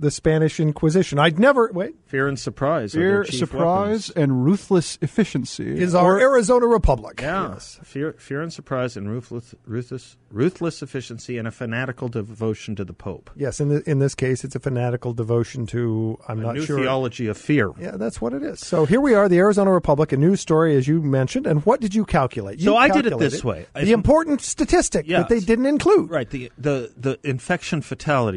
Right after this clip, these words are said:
Speaker 2: ratio. H-, how deadly is this thing now that we know, uh, a lot more people have had it than the Maricopa County Health, uh, Department has been reporting? So when I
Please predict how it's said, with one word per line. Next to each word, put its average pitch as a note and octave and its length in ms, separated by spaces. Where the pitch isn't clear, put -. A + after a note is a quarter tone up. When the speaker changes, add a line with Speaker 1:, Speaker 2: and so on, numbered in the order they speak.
Speaker 2:
ratio. D#2 640
H-, - 80
how C3+ 220
deadly A2+ 420
is F2+ 160
this - 200
thing F#2 300
now G#2+ 160
that C3 160
we G#2+ 140
know, G#2 500
uh, G2+ 300
a A2 80
lot A#2 280
more A2 140
people G2 400
have F#2 120
had G#2+ 340
it - 260
than F#2+ 560
the G2+ 60
Maricopa G2 440
County F#2 380
Health, F#2 500
uh, F2+ 220
Department F2 520
has F#2+ 200
been E2+ 200
reporting? F#2+ 600
So A#2+ 460
when A#2+ 540
I D#3+ 300